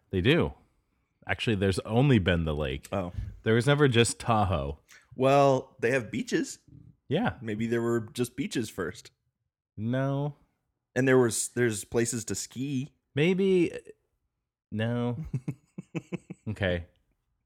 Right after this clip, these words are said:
Speaker 2: Um,
Speaker 1: But
Speaker 2: so
Speaker 1: it's, it's gorgeous up there.
Speaker 2: so
Speaker 1: If
Speaker 2: we're
Speaker 1: you've only been during the winter, I recommend going during the summer.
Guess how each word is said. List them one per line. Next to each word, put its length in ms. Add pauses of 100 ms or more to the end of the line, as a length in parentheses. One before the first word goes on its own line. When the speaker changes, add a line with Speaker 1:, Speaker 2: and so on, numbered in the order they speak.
(640)
Speaker 2:
Um, 520
Speaker 1:
But 80
Speaker 2:
so 320
Speaker 1:
it's, 100
it's 260
gorgeous 440
up 180
there. 140
Speaker 2:
so 160
Speaker 1:
If 140
Speaker 2:
we're 240
Speaker 1:
you've 180
only 180
been 200
during 200
the 60
winter, 260
I 40
recommend 500
going 180
during 240
the 80
summer. 460